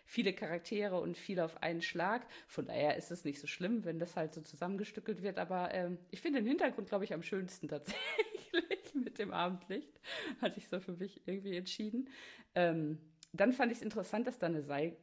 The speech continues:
also so eine Gondel abgebildet ist. Ich weiß nicht, irgendwie, man achtet ja auf alles auf dem Poster so ein bisschen und guckt sich das genau an. Und ich, also vielleicht hab ich's auch übersehen. Ich versuche ja Trailer auch nicht zu genau zu gucken, um mich dann mit allem zu spoilern. Aber, äh,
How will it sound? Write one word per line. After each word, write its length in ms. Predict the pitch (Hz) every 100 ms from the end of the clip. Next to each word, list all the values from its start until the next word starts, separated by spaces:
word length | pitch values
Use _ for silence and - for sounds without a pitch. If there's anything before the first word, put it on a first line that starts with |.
| -
also 220 | 151 147
so 120 | 143
eine 260 | 156 151 147
Gondel 380 | - 151 165 220
abgebildet 640 | 220 - 226 233 240 226
ist. 220 | 254 254 - _ - - _
Ich 120 | 180 180
weiß 260 | 196 254
nicht, 180 | 175 185
irgendwie, 320 | 202 220 - -
man 180 | 170 165
achtet 340 | 196 - 254
ja 120 | 214
auf 140 | 165 160
alles 260 | - 196
auf 160 | - 214
dem 140 | 240
Poster 420 | 220 247 247 247 240
so 100 | 233
ein 120 | 226
bisschen 460 | 220 247 262 302 294
und 140 | 190 185
guckt 200 | 196 -
sich 120 | 208
das 220 | 175 -
genau 220 | 165 156
an. 300 | - 165 254 - - - _
Und 140 | 175
ich, 260 | 175 185 220 -
also 160 | 190
vielleicht 280 | 165 180 -
hab 80 | 220
ich's 120 | 185
auch 100 | -
übersehen. 520 | 185 151 147 160 196 220
Ich 120 | 190
versuche 320 | 190 180 190
ja 100 | 165 147 -
Trailer 260 | - 180 175
auch 100 | 156
nicht 160 | 160 -
zu 140 | 220
genau 280 | 247 156 156
zu 180 | - 180
gucken, 340 | - 156 170
um 100 | 165
mich 200 | 160 -
dann 300 | - 143 143
mit 200 | 147 -
allem 260 | 151 190 185
zu 100 | 147
spoilern. 540 | - - 143 165 190 - - -
Aber, 480 | - 160 160 160 156
äh, 280 | - 147 143